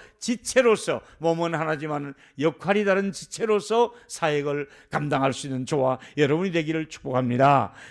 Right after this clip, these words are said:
이제 말씀을 정리합니다. 오늘 결론이 매우 중요한 결론이 다 담겨져 있습니다. 결론은 이렇습니다.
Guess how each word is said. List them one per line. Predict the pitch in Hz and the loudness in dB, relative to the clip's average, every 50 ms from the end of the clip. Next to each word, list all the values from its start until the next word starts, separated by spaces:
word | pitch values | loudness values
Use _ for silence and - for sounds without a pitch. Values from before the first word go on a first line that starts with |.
| - - - | -20 -12 -8
이제 | 143 131 139 139 | -4 -2 0 2
말씀을 | 135 139 135 135 - - 151 143 139 139 135 135 - - - _ | 2 2 0 0 -2 -2 -2 0 0 0 -2 -4 -6 -12 -20 _
정리합니다. | - - 147 147 147 151 156 147 151 151 151 151 147 147 151 147 | -4 -2 0 0 2 2 2 2 0 0 0 -2 -2 -2 -2 -2
오늘 | 156 151 143 147 147 - | -2 -2 -2 -2 -2 0
결론이 | - 160 147 151 151 147 147 147 | 0 0 0 0 -2 -2 -4 -4
매우 | 139 139 143 151 160 180 190 | -2 0 0 2 0 0 -2
중요한 | - - 170 170 170 170 170 165 165 156 | -4 -6 -8 -4 -2 0 0 -2 -2 -4
결론이 | 135 151 151 143 143 143 139 | -4 -4 -4 -4 -4 -6 -6
다 | 135 - 135 131 131 127 | -4 -4 -2 -2 -2 -4
담겨져 | 131 123 127 127 135 131 120 123 135 139 135 - - - - | -6 -6 -6 -6 -6 -6 -6 -4 -4 -6 -6 -8 -12 -12 -8
있습니다. | 160 160 - - 160 139 123 120 107 110 104 101 - _ _ _ _ | -8 -6 -6 -4 -4 -4 -4 -4 -4 -6 -8 -10 -12 _ _ _ _
결론은 | - 135 127 131 135 131 135 131 135 | -2 0 0 0 0 -2 0 0 0
이렇습니다. | 123 135 127 - - 143 139 139 143 147 151 151 151 156 | -2 -2 -4 -6 -8 -8 -4 -2 0 0 0 0 -2 -6